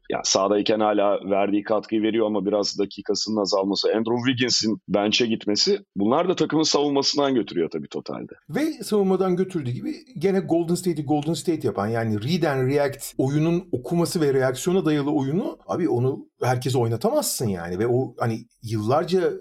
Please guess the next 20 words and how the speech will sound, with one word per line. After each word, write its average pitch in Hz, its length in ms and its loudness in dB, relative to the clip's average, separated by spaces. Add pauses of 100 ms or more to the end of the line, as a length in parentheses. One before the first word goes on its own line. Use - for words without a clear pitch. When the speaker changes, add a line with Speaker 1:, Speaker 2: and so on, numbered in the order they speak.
(120)
Speaker 2:
cilalanarak 127 720 2
oynanan 101 480 0
bir 90 40 -4
oyun. 107 280 -4
E, - 140 -6
ondan 190 480 0
belli 202 200 2
açılardan 180 460 0
ödün 262 220 -2
veriyorsun. 120 300 0
Mesela 120 260 0
Kuminga'nın 156 440 0
falan 135 240 0
öyle 131 200 2
bir 139 40 0
oyun 131 180 2
oynama 131 260 -2
ihtimali 147 440 0
yok 277 280 -2
yani. 80 180 -10